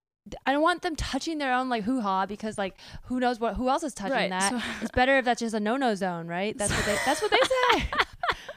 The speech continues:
Speaker 1: This is the thing.
Speaker 2: Ew.
Speaker 1: I don't
Speaker 2: So
Speaker 1: think this
Speaker 2: gross. Um, let me,
Speaker 1: It's
Speaker 2: uh,
Speaker 1: not
Speaker 2: yes, I
Speaker 1: gross,
Speaker 2: know,
Speaker 1: it's
Speaker 2: I
Speaker 1: the
Speaker 2: know.
Speaker 1: body.
Speaker 2: No-no zone.
Speaker 1: It is gross that
Speaker 2: <laughs>
Speaker 1: it's
Speaker 2: Imagine if someone came up to you and was like, "That's a no-no zone."
Speaker 1: You know what? I will say it's even grosser thinking about full adult parents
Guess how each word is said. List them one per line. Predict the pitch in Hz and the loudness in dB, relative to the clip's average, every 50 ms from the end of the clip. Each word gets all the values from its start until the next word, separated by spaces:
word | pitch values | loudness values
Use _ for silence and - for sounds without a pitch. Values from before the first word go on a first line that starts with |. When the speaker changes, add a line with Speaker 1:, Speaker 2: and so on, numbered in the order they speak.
| - - | -4 -2
Speaker 1:
This | 339 359 | -2 0
is | 370 392 381 | 0 0 -2
the | 392 381 | -2 -2
thing. | - 370 381 453 494 480 403 339 | 2 2 4 4 4 2 2 2
Speaker 2:
Ew. | 349 | 4
Speaker 1:
I | 381 359 339 349 277 | 6 6 8 6 6
don't | - - - - 311 453 622 698 640 523 - | 4 -2 -2 2 6 6 8 8 8 6 6
Speaker 2:
So | |
Speaker 1:
think | - 330 269 - | 4 2 4 6
this | 359 392 - 220 - - - - - - - - - - - - - - | 6 8 8 6 4 0 -6 -14 -18 -16 -16 -14 -14 -14 -14 -14 -4 4
Speaker 2:
gross. | - 294 | 6 6
Um, | 302 294 285 277 277 302 | 8 8 6 4 4 2
let | 320 330 | 2 4
me, | 359 370 349 | 4 4 4
Speaker 1:
It's | - - - | 2 2 4
Speaker 2:
uh, | - - - | 6 6 6
Speaker 1:
not | 277 | 8
Speaker 2:
yes, | 269 269 - 381 381 | 8 8 10 10 10
I | 370 - | 10 10
Speaker 1:
gross, | 254 | 10
Speaker 2:
know, | 247 220 | 8 8
Speaker 1:
it's | 165 | 8
Speaker 2:
I | - - | 6 6
Speaker 1:
the | - | 6
Speaker 2:
know. | |
Speaker 1:
body. | 381 392 427 508 539 523 466 - 254 - 440 453 | 6 6 6 6 4 4 4 4 4 4 4 4
Speaker 2:
No-no | 403 370 339 | 4 4 4
zone. | 269 254 254 254 254 262 269 - - _ _ - | 4 4 2 2 2 0 -2 -4 -6 _ _ -4
Speaker 1:
It | 311 349 | 0 4
is | 453 539 - | 4 4 4
gross | - 392 392 415 415 - | 4 4 6 6 6 8
that | 427 349 320 - | 8 8 8 8
Speaker 2:
<laughs> | |
Speaker 1:
it's | 254 262 | 6 8
Speaker 2:
Imagine | 269 277 320 381 415 381 | 8 8 8 8 6 6
if | 381 | 6
someone | 320 277 269 269 | 6 6 6 6
came | 269 254 220 | 4 4 2
up | 233 226 214 | 2 0 0
to | 226 | 0
you | 208 190 | -2 -2
and | |
was | 190 196 | -2 -4
like, | 214 214 - _ - - - - - - _ - | -8 -12 -12 _ -20 -20 -20 -20 -20 -20 _ -4
"That's | - 269 - 208 | -4 -2 -2 -2
a | |
no-no | 196 190 190 196 185 175 190 196 | 0 2 2 2 2 2 0 0
zone." | 175 175 185 185 | 0 -2 0 0
Speaker 1:
You | 311 339 | 2 4
know | 349 370 | 6 6
what? | 370 381 381 - - - | 8 6 6 4 4 2
I | - 285 294 | 4 4 4
will | 311 339 359 | 4 2 0
say | 339 - 359 339 339 339 302 | 2 4 6 6 6 4 4
it's | - 294 294 - - | 0 -2 -4 -2 -4
even | 277 285 269 339 330 311 | -4 -2 -2 -4 -4 -2
grosser | 285 269 269 269 - 294 285 | 0 0 0 0 -2 -4 -4
thinking | 285 - 254 233 - 247 240 240 | -4 -4 -6 -6 -4 -4 -4 -2
about | 220 220 202 101 - | 0 2 2 0 0
full | - - 240 247 240 | -2 -2 0 0 0
adult | 226 220 220 214 220 233 - | 0 0 0 0 0 0 0
parents | - 220 214 214 214 214 214 - | -2 -2 -2 0 -2 -2 -4 -6